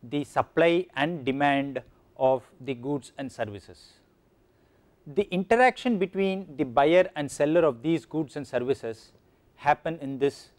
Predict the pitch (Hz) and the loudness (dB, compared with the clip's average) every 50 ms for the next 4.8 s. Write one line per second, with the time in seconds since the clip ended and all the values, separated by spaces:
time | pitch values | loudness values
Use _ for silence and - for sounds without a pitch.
0 | _ _ 120 117 110 - - 120 98 _ - 110 98 87 _ _ _ _ _ _ | _ _ -10 -10 -8 -8 -10 -14 -14 _ -14 -14 -14 -14 _ _ _ _ _ _
1 | _ _ _ _ _ _ _ _ _ _ _ _ _ _ _ _ _ _ _ _ | _ _ _ _ _ _ _ _ _ _ _ _ _ _ _ _ _ _ _ _
2 | _ _ - 196 202 190 196 185 - 254 254 254 247 233 214 208 180 170 190 185 | _ _ 2 2 6 6 6 4 4 2 4 4 4 4 4 2 6 6 8 10
3 | 185 185 185 190 - _ _ - 170 156 151 151 151 170 165 196 208 214 - - | 10 8 8 6 -2 _ _ -4 -2 0 0 0 0 4 4 6 6 6 4 4
4 | - 156 139 - _ _ - 170 127 110 101 - - - - _ | 0 0 0 -2 _ _ 2 2 2 2 -2 -8 -20 -20 -20 _